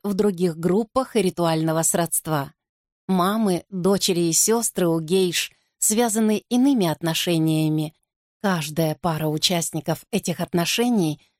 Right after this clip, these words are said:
близка по-своему и не является частью целого. Сестры, к примеру, могут иметь разных мам, как было у нас с Этиуме.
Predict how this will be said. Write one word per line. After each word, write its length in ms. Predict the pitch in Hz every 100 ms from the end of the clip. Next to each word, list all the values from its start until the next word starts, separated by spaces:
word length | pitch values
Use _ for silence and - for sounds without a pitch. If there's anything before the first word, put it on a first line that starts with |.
| -
близка 400 | 226 226 - 233
по-своему 800 | 233 - 185 156 151 147 151 147 _ _ _
и 80 | 285
не 220 | 269 247
является 600 | 202 190 214 233 - 185
частью 520 | - 175 175 - 175
целого. 640 | 165 - 160 147 147 151 - _ _ _ _
Сестры, 480 | - 240 262 - 175
к 140 | -
примеру, 500 | 185 170 165 160 156 - _ _
могут 300 | 262 262 220
иметь 380 | 220 185 208 - -
разных 540 | 190 190 175 190 -
мам, 360 | 175 147 147 - _ _ _ -
как 160 | 170
было 300 | 165 175 175 -
у 80 | 190
нас 340 | 180 - - -
с 180 | - -
Этиуме. 800 | 214 - 254 208 151 147 147